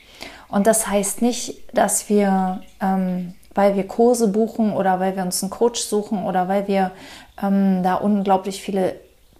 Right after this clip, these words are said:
Bücher lesen, sondern wirklich, es gibt eine Instanz in uns, die lernt Learning by Doing, die lernt, indem sie es tut. Wir lernen Schreiben durch Schreiben.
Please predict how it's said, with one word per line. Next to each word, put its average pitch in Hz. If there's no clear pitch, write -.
Bücher 240
lesen, 208
sondern 196
wirklich, 226
es -
gibt -
eine 196
Instanz 226
in 185
uns, 214
die 185
lernt 202
Learning 208
by 185
Doing, 185
die 196
lernt, 202
indem 185
sie 180
es -
tut. 175
Wir 190
lernen 226
Schreiben 208
durch 185
Schreiben. 180